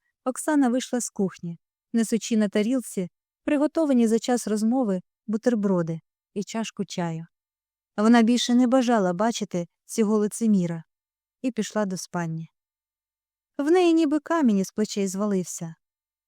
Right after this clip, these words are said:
Вона давно відчувала, що їхньому коханню прийшов кінець.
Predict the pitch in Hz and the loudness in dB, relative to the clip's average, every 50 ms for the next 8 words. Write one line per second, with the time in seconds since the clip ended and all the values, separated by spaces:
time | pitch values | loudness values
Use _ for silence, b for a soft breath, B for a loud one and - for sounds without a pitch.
0 | _ _ - 240 240 247 240 233 240 233 233 262 262 214 208 - - - 208 185 | _ _ 0 2 4 4 6 6 6 6 6 4 4 2 -2 -4 -6 -8 -4 -2
1 | 226 254 247 208 180 175 - _ _ _ _ _ _ _ _ _ - - 247 226 | 0 0 0 0 -2 -4 -6 _ _ _ _ _ _ _ _ _ -4 0 0 2
2 | 226 233 - - 208 208 208 202 - - 196 - - 240 247 247 220 185 170 165 | 2 2 0 0 0 0 0 0 -2 -4 -8 -6 -2 0 2 4 4 2 2 -2
3 | 165 _ _ _ _ _ _ - 214 220 185 - - 214 190 _ - 226 208 196 | -6 _ _ _ _ _ _ 0 0 0 0 0 -2 -4 -4 _ -2 0 0 0
4 | 180 165 - - - - | 0 -2 -6 -10 -18 -20